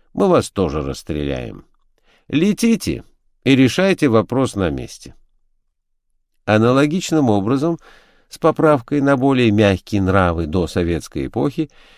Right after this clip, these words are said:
поступали наиболее результативные военачальники прошлого.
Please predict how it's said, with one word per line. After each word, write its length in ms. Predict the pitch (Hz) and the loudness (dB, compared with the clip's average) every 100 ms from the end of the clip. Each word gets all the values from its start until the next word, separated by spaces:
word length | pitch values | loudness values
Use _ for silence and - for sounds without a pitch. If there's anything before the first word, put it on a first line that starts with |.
| _ | _
поступали 580 | 123 - 131 139 170 180 | -4 -2 -4 0 2 4
наиболее 640 | 147 120 95 131 151 151 | 4 4 4 2 2 2
результативные 1000 | - 120 104 117 107 92 - 123 147 143 | 0 0 0 0 -2 -4 -4 -2 0 0
военачальники 840 | 123 101 85 82 - 82 85 92 139 | 0 0 0 -2 -2 -4 -4 -4 -4
прошлого. 600 | 165 156 - - 110 | -2 -2 -2 -10 -12